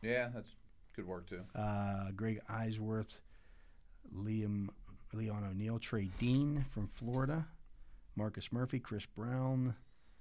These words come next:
Speaker 2: I think I'm trying to think.
Speaker 1: I think I'd take the App State guy over all those dudes.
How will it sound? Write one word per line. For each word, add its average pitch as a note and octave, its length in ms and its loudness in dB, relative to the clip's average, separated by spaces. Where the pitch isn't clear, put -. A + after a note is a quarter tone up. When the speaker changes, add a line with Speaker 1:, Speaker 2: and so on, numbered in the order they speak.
Speaker 2:
I - 120 -16
think B3+ 260 -8
I'm D#3+ 80 -12
trying F3+ 200 -8
to E3+ 80 -8
think. F#2+ 140 -8
Speaker 1:
I - 20 -4
think C3+ 120 -4
I'd - 100 -6
take F#2 140 -2
the E2+ 120 0
App F2 140 0
State F#2 280 -2
guy E2+ 180 0
over E2 180 -2
all E2 120 0
those E2 200 -2
dudes. C#2+ 360 -10